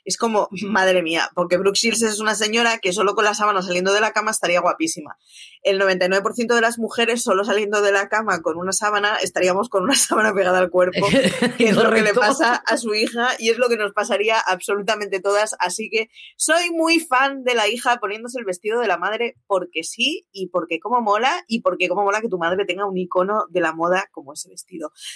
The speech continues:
Speaker 1: Yo hoy estoy en, en muy buen rollo, es lo que hay.
Speaker 2: Es que hay que tener, hay que tener mucho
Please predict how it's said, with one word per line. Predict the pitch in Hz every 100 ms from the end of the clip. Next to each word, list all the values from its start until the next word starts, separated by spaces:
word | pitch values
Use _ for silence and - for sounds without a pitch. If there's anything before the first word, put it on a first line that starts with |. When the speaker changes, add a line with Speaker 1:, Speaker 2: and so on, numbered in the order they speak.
| -
Speaker 1:
Yo | 208 220
hoy | 240 240
estoy | 233 220
en, | 185 175 170 165 165
en | 175 170
muy | 175
buen | 165 151
rollo, | 156 160 147
es | -
lo | 175
que | - 175
hay. | 165
Speaker 2:
Es | 143
que | - - - - - 480
hay | - 554
que | 381
tener, | 330 220 202 -
hay | 185
que | 269
tener | 285 262 226
mucho | 214 175 - 220 214